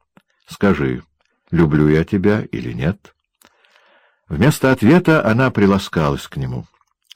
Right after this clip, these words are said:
Детская головка нежно припала к его груди.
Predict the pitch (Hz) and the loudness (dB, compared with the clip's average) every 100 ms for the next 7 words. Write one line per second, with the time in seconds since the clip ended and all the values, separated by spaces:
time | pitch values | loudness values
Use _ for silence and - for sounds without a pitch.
0 | - - 139 - 117 104 101 135 131 - | -2 0 0 2 2 4 4 2 0 0
1 | 92 120 131 120 113 98 95 101 104 98 | 4 4 2 -2 -2 -2 0 0 2 0
2 | 87 76 82 73 73 67 | -2 0 0 -2 -6 -6